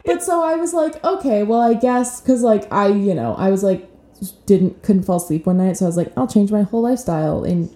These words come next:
twelve hours and that'll work out." And so part of that was I was like, "I'm gonna learn Italian." And so then I did Duolingo Italian for, like, three weeks, which has been enough that, like, now I will forever know the words that I did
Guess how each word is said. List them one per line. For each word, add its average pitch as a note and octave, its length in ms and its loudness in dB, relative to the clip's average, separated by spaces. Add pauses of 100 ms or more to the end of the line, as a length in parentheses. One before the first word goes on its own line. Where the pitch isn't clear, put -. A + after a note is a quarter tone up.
(140)
twelve A3 240 0
hours G#3 320 0
and F#3 100 2
that'll G3+ 200 0
work - 180 -4
out." F3+ 320 -2 (380)
And A#3 140 2
so A3+ 100 4
part A3+ 240 4
of A#3 80 2
that G#3 240 2
was G3+ 100 4
I G3+ 100 4
was G3 100 2
like, - 240 2 (100)
"I'm G4 160 2
gonna F#3+ 160 4
learn G#3 240 4
Italian." E3+ 640 -2 (100)
And G#3+ 160 2
so A#3 140 2
then A3 180 2
I A3+ 120 2
did G3+ 440 2
Duolingo F#3 480 2
Italian E3 640 0
for, F3 180 -2
like, D#3+ 480 -2 (260)
three F#3+ 240 4
weeks, E3+ 680 -2 (460)
which A3+ 180 6
has B3+ 140 2
been D#4 220 2
enough A3+ 400 2
that, F#3+ 180 2
like, F#3 220 0
now G3 260 0
I F#3+ 120 2
will F3+ 560 0
forever F#3 360 0
know F3+ 160 0
the E3+ 100 0
words D3+ 340 -4
that F3 120 -4
I F3 120 -2 (200)
did E3+ 260 -4